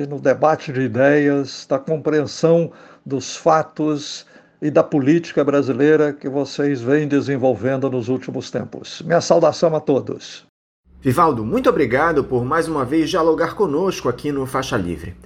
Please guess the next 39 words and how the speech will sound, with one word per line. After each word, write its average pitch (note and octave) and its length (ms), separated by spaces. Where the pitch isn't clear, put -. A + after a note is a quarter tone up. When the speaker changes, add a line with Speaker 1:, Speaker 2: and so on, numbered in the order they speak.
Speaker 2:
Vivaldo, G#3+ 460
assim G3+ 240
como G3+ 240
o - 20
Brasil, B2 600
o C3 320
Rio G3+ 300
de D#3 80
Janeiro E3 340
vem D#3+ 220
atravessando D#3 680
momentos D#3 520
complicados D3+ 1000
no B2 160
cenário B2 460
político. F2 560
Tanto C#4 240
no A#3 100
município D#3+ 800
como D#3 260
no D3 80
estado, B2 720
os C3 160
gestores E3 520
públicos F3 500
estão F3 320
enrolados D3+ 880
em B2+ 140
esquemas C3+ 420
de B2 100
corrupção D3+ 680
que - 120
acabaram G#3 420
virando F#3+ 380
praxe F#3 560
na C#3 120
política C3 540
por C3 160
aqui. G2+ 340